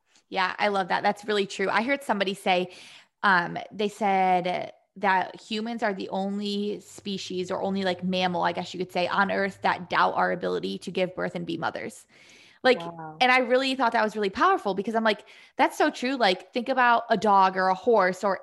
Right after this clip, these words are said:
Speaker 1: any literal, any other living species. They're
Speaker 2: Yeah.
Speaker 1: not sitting there throughout their pregnancy like, "Oh, how am I gonna give birth? Like, will it,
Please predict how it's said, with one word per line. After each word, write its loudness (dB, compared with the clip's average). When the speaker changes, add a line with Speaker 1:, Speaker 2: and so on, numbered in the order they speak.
Speaker 1:
any 0
literal, 0
any 0
other 4
living -2
species. -10
They're 2
Speaker 2:
Yeah. 4
Speaker 1:
not 2
sitting -2
there 0
throughout 0
their -4
pregnancy -4
like, -2
"Oh, 2
how -2
am 0
I -2
gonna -2
give -6
birth? 0
Like, -6
will -4
it, -8